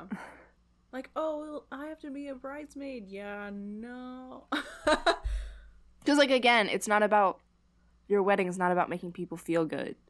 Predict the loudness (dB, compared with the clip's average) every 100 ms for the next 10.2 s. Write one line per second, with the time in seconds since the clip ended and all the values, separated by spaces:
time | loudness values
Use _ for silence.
0 | _ _ _ _ -8 -6 -6 -10 -14 _
1 | -12 4 4 4 2 2 4 4 2 4
2 | 6 8 6 4 -2 -2 0 0 2 2
3 | 0 -2 -4 -4 -4 -4 -2 0 0 -2
4 | 0 0 0 -8 -16 -12 -8 -8 -10 -16
5 | _ _ _ _ _ _ _ _ _ _
6 | _ _ _ -10 -6 -2 0 0 0 2
7 | 2 4 4 6 6 6 0 -4 -4 -8
8 | _ -16 -14 -16 -20 -18 -8 -2 -2 -4
9 | -8 -6 -4 -4 -6 -10 -10 -10 -12 -12
10 | -14 -16